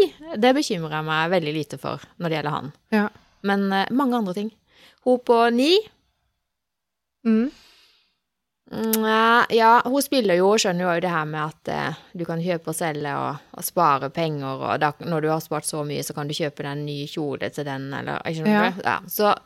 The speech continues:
Speaker 1: sånne ting skjønner hun. Veldig opptatt av å få en tier hvis hun skal hjelpe til med oppvask eller støvsuging eller sånn. Men det er små summene da.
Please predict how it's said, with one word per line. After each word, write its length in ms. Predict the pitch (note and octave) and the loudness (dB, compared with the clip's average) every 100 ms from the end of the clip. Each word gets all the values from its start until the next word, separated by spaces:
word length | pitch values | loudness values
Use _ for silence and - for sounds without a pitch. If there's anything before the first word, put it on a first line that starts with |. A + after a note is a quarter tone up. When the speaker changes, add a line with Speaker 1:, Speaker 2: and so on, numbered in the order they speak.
| G3 F3+ - | -10 -8 -6
Speaker 1:
sånne 160 | G#3+ | -2
ting 160 | A#3+ B3 | 0 0
skjønner 240 | A#3 G#3+ | -2 2
hun. 220 | B3+ F4 - _ _ _ _ _ _ | 2 2 -2 _ _ _ _ _ _
Veldig 280 | A3 G#3 A3+ | 0 4 4
opptatt 240 | G3+ G3 G3 | 2 0 0
av 140 | G3 | 0
å 60 | F#3+ | 0
få 100 | F#3+ | -2
en 80 | F3+ | -4
tier 260 | F#3+ E3+ E3 F3+ | -4 -2 0 -2
hvis 100 | F3 | -4
hun 80 | E3 | -8
skal 320 | - E3+ E3 | -6 -6 -4
hjelpe 300 | E3+ E3+ E3 | -2 -4 -6
til 80 | E3+ | -8
med 140 | D#3+ E3 | -4 -6
oppvask 400 | E3 D#3+ D#3+ - | -6 -8 -8 -8
eller 140 | D#3+ E3 | -8 -4
støvsuging 680 | E3+ D#3 - D#3 D#3+ D#3+ E3 | -4 -4 -8 -8 -8 -6 -6
eller 220 | D#3+ D#3+ | -6 -6
sånn. 160 | D#3+ F#3 | -6 0
Men 80 | G#3 | 4
det 80 | |
er 80 | C4+ | 4
små 220 | - A3+ G#3 | 2 0 0
summene 320 | G#3+ F#3+ E3 F3+ | 0 -2 0 2
da. 140 | F3+ | 2